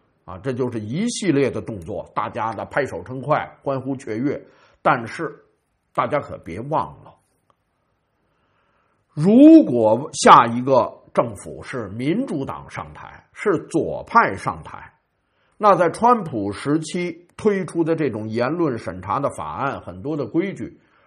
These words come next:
人家会让它继续生效。到那时候，他们也会对自己不喜欢的人发表所谓的不当言论，采取同样的做法。到那时候，今天你们上蹿下跳的人，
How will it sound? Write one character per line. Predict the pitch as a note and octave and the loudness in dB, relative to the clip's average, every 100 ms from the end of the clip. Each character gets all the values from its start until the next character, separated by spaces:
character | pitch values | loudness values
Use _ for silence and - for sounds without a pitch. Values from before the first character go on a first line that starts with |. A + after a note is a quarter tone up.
| _ | _
人 | A#2 A#2 | -10 -6
家 | C#3 | -6
会 | - C3 | -4 -6
让 | A2 G#2+ | -6 -8
它 | G#2 G2 | -8 -10
继 | - C3+ F2+ | -8 -10 -10
续 | - F#2+ D2+ | -12 -14 -14
生 | - D#2 D#2+ | -14 -16 -18
效。 | - E2 - _ _ _ _ _ _ _ _ _ _ - | -18 -20 -20 _ _ _ _ _ _ _ _ _ _ 4
到 | G3 E3+ | 4 6
那 | F3+ D3+ | 2 0
时 | - C3+ | -2 -2
候， | D#3 C#3+ | 0 0
他 | - A#3 A#3 | 8 10 10
们 | F#3+ C#3+ | 6 2
也 | A#2 | 0
会 | A2+ D#3 | 0 0
对 | D#3 D3 | 0 0
自 | F3 | -2
己 | B2 A#2 | -4 -6
不 | - C4 | -2 0
喜 | G3+ - F2+ | 0 -6 -8
欢 | E2+ C#3+ | -4 0
的 | D#3 | 0
人 | B2+ D3 | 0 -2
发 | C#3+ E3+ D#3+ | 2 4 4
表 | C3 C3+ | 4 2
所 | A#2+ G2 | 0 0
谓 | C3 | 0
的 | B2 | 0
不 | G#2+ B2 | -2 -2
当 | C3+ A#2+ F#2+ | -2 -2 -4
言 | F#2 | -8
论， | B2 C#3+ - - _ _ _ _ _ _ - | -4 -4 -4 -12 _ _ _ _ _ _ -8
采 | - C#3 C3+ | -2 -2 -2
取 | B2 G#2 F2+ - | -6 -10 -12 -14
同 | - G2+ B2 | -14 -10 -4
样 | D3+ G#2 | -2 -4
的 | E2 | -8
做 | D#2+ C#2+ C2 | -12 -12 -12
法。 | - - - _ _ _ _ _ _ _ - | -16 -20 -20 _ _ _ _ _ _ _ 4
到 | E3+ C#3+ | 4 4
那 | D#3 - | 0 -4
时 | G2+ | -8
候， | - - - | -8 -8 -8
今 | G3+ F#3 D#3 | -6 -6 -4
天 | D3 C#3+ | -4 -4
你 | A2 | -8
们 | G2 | -10
上 | - C#3 A2+ | -6 -6 -6
蹿 | C3+ A#2+ | -8 -6
下 | C3 A2 | -4 -4
跳 | G2+ C3 | -2 -4
的 | G2 | -4
人， | F2+ F#2+ B2+ | -8 -10 -12